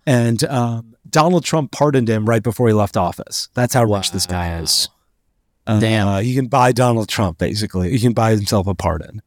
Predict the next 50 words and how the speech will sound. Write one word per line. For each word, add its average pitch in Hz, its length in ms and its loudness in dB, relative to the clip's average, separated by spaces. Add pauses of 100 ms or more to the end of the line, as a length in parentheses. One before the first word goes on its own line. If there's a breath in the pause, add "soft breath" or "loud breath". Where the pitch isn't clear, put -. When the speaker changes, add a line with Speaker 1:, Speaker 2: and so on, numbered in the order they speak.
(220)
Speaker 2:
Yeah. 107 400 2
Speaker 1:
Uh, 120 60 -2
but 147 180 0
in 190 100 2 (180)
any 190 220 4
case, 131 320 -4
that's, 190 300 2
uh, 160 400 0
I, - 40 -4
you 175 120 0
know, 151 160 2
S 214 180 2
V 214 140 2
B, 180 340 2 (160)
I'm 147 240 0
glad 160 280 2
that 147 100 2
all 139 160 2
the 131 60 0
depositors 120 600 0
were 117 60 0
made 110 180 2
whole. 107 340 0
I 127 100 -4
feel 135 140 2
like 117 120 2
that's 113 200 -2
what, 110 300 -4
what 123 240 2
needed 120 320 2
to 107 60 -2
happen 110 300 -2
in 107 40 -2
order 107 160 0
to 98 80 -4
keep 107 200 -2
the 104 100 0
bank, 107 400 0 (160)
banking 117 320 -2
system 113 280 -2
alive. 104 600 2 (720)
I 139 120 2
feel 156 240 2
weird 170 540 2
that 131 180 0
taxpayers 175 960 0
are 135 140 2
on 120 140 2
the 117 100 4
hook, - 340 0